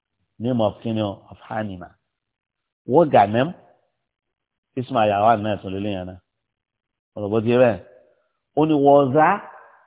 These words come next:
Wọ́n ń pè yẹn ní Ismu Ishara. Kí ni mo ti pè? Ismu Ishara. Òun náà máa ń fi ha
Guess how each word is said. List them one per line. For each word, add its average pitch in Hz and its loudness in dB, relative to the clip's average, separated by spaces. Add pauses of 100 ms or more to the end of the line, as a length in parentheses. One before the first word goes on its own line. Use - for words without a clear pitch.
(520)
Wọ́n 165 2
ń 185 -10
pè 175 0
yẹn 139 0
ní 151 0 (100)
Ismu 160 -8
Ishara. 101 -4 (380)
Kí 160 -2
ni 151 0
mo 143 2
ti 147 -2
pè? 113 -4 (840)
Ismu 143 -4 (100)
Ishara. 110 2 (920)
Òun 123 -2
náà 143 4
máa 147 4
ń - -10
fi 135 0
ha 135 2